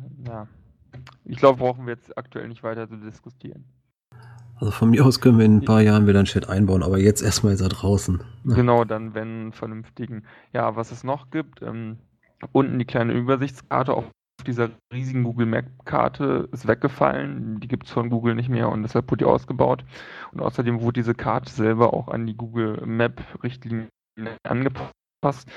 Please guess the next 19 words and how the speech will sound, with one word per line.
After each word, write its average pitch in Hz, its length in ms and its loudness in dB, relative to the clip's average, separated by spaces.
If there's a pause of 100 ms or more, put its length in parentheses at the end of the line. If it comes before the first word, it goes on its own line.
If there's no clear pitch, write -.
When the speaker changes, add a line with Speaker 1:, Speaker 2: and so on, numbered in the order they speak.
(160)
Speaker 1:
Vorher 120 300 4
hat 131 100 -6
man, 123 180 -2
egal - 500 -6 (220)
welche 117 260 -4
Karte 127 320 -2
man 123 180 -2
benutzt 117 300 0
hat, 123 120 -4 (180)
also - 400 -6
egal - 260 0
ob - 140 -2
OpenStreetMap 131 680 -2
oder 120 180 2
Google 123 240 -4
Maps, 117 320 -6 (420)
unten 127 320 -2
in 117 160 -2
der, 120 340 -2